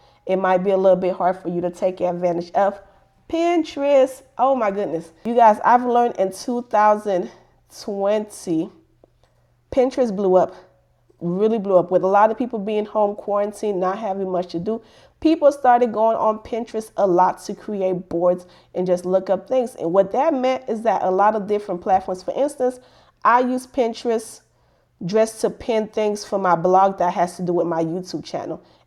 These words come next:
And I started noticing that I was getting traffic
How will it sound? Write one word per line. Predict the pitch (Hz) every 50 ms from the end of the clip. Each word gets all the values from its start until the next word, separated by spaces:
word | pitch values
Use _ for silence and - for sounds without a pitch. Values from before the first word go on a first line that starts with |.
| _ -
And | 196 196
I | 202 196 196
started | 196 - - 233 226 220 226 214
noticing | 214 214 220 233 214 220 - - 214 190
that | 175 180 180
I | 185 185
was | 180 180 185
getting | 185 - 190 185 175 175 175
traffic | 175 - - - - 220 233 247 247 - - 147 165 - -